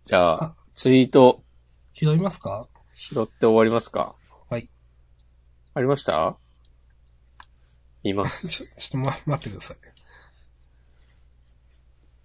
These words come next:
Speaker 1: これをね、最後にやるのが正しいのかっていう。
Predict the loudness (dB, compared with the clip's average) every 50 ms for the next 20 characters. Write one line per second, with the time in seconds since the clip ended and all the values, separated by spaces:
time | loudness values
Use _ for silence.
0 | _ _ _ -4 2 6 8 8 10 10 10 8 8 6 4 4 4 6 6 6
1 | 6 6 6 4 4 6 6 6 6 6 4 2 2 4 4 4 2 2 4 6
2 | 6 6 6 4 4 4 4 2 0 -2 -2 -4 -4 -4 _ -12 -10 -10 -8 -8
3 | -10 -12